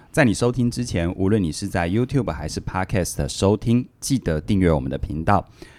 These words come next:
如果你在 YouTube 上，你可以搜寻起点文化。然而，如果你是使用 Podcast 的话，求我啊，这个节目哦，也有专门的 Podcast 的频道，搜寻求我啊。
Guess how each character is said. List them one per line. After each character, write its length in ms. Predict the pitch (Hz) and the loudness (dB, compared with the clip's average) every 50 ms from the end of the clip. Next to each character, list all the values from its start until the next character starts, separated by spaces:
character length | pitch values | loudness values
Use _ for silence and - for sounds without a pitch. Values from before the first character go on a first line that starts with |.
| - - - - | -20 -20 -6 2
如 100 | - 139 | 6 6
果 60 | 170 | 8
你 80 | 151 127 | 8 8
在 160 | 113 135 131 | 6 6 6
YouTube 400 | 127 120 117 - 131 113 95 87 | 6 4 4 4 2 2 2 2
上， 240 | - - 101 95 85 | 2 2 0 0 0
你 60 | 73 | 0
可 120 | 67 98 87 | 0 0 0
以 60 | 82 | 0
搜 260 | 73 - 92 92 92 | 4 4 6 6 6
寻 300 | 87 - 76 73 73 73 | 4 2 0 -2 -2 -2
起 220 | - - - 76 | -6 -8 -8 -4
点 200 | 71 87 82 69 | -2 0 0 -2
文 200 | 65 69 67 67 | -2 -4 -6 -6
化。 260 | 69 - 107 90 - - - - - - - - | -2 0 0 0 0 -4 -12 -20 -20 -12 -4 0
然 120 | 95 98 | 4 6
而， 60 | 113 | 6
如 120 | 113 113 117 | 6 6 6
果 120 | 113 98 | 6 6
你 120 | 90 82 | 6 4
是 180 | 76 - - 110 | 2 2 0 0
使 180 | - - - 82 | 0 0 0 2
用 180 | 90 92 95 | 2 2 4
Podcast 400 | - - 98 101 - 123 110 - - | 2 0 0 0 2 2 2 2 0
的 140 | 78 71 | -2 -2
话， 240 | 78 92 101 87 82 - - - - - | 2 2 2 2 2 -2 -8 -14 -14 -10
求 180 | - - 87 90 | -4 0 4 6
我 220 | 110 120 98 82 | 8 8 8 6
啊， 220 | 76 80 80 87 - _ | 4 2 -2 -4 -6 _
这 140 | - - 117 | -2 -2 -2
个 140 | - - 85 | 0 0 -2
节 240 | - - - 78 76 | -2 -2 -4 -2 2
目 200 | 90 110 110 95 | 4 4 4 4
哦， 160 | 71 60 - - | 2 0 -2 0
也 80 | - 101 | 4 4
有 120 | 92 78 73 | 4 4 4
专 220 | - - 113 117 | 2 2 4 4
门 200 | 131 110 80 76 | 4 4 2 0
的 100 | 71 71 | -2 -4
Podcast 440 | - - - 85 - - 87 71 - | -6 -4 -6 -4 -2 -2 -4 -4 -4
的 80 | 69 | -6
频 200 | 65 - 67 65 | -6 -6 -6 -4
道， 220 | 64 85 80 69 - - - - - | -2 -2 -2 -2 -4 -8 -16 -14 -8
搜 260 | - - - 113 113 | -2 4 6 6 6
寻 260 | 107 - 95 85 85 87 - | 6 6 4 2 0 0 -4
求 220 | - - - 76 | -6 -2 0 2
我 200 | 87 98 92 73 | 4 4 4 4
啊。 180 | 69 78 82 | 4 2 -2